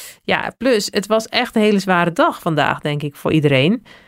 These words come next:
En de dag na morgen, dus de zesde etappe, ehm,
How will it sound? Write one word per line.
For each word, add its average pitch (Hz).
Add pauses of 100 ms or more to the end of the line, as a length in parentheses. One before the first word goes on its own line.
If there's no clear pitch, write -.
(340)
En 196
de 180
dag 196
na 185
morgen, 160
dus 170
de 170
zesde 190
etappe, 143 (340)
ehm, 143